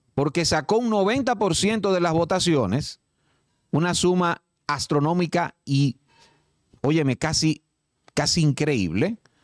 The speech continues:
Ahora mismo tiene una dictadura de partido único, con apoyo popular,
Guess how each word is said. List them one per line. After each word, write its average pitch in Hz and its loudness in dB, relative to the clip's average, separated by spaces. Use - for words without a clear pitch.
Ahora 269 2
mismo 240 2
tiene 220 2
una 214 2
dictadura 214 0
de 233 0
partido 226 0
único, 196 0
con 330 0
apoyo 269 2
popular, 117 0